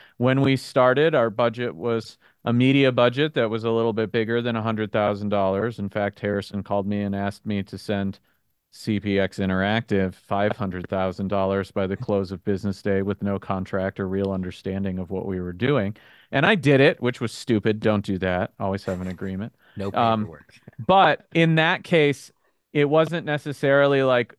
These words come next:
Speaker 1: what we, what, what were we doing with the money? We, we were buying media and we knew that the campaign was gonna be successful. So I was gonna get my money out of the media. That wasn't necessarily an issue. But I think that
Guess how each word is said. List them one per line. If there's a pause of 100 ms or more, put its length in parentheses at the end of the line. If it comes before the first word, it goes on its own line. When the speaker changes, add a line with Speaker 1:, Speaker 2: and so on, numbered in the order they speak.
(340)
Speaker 1:
what
we,
what,
what
were
we
doing
with
the
money?
We,
we
were
buying
media
and
we
knew
that
the
campaign
was
gonna
be
successful.
So
I
was
gonna
get
my
money
out
of
the
media.
That
wasn't (280)
necessarily
an
issue.
But (340)
I
think
that